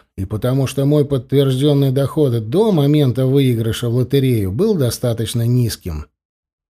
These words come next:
Но даже с учетом всех этих ограничений у меня получилось взять взаймы еще около десяти миллионов долларов. Нет, можно было и больше, миллионов тридцать-сорок.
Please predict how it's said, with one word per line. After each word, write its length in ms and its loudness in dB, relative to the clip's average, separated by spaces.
Но 220 -2
даже 320 -2
с 100 -6
учетом 500 -2
всех 380 -2
этих 300 -2
ограничений 800 0
у 60 4
меня 220 2
получилось 600 0
взять 340 0
взаймы 500 0
еще 480 -4
около 380 -2
десяти 540 -4
миллионов 760 2
долларов. 640 -4
Нет, 280 0
можно 440 0
было 220 0
и 80 4
больше, 540 -2
миллионов 500 0
тридцать-сорок. 1040 -4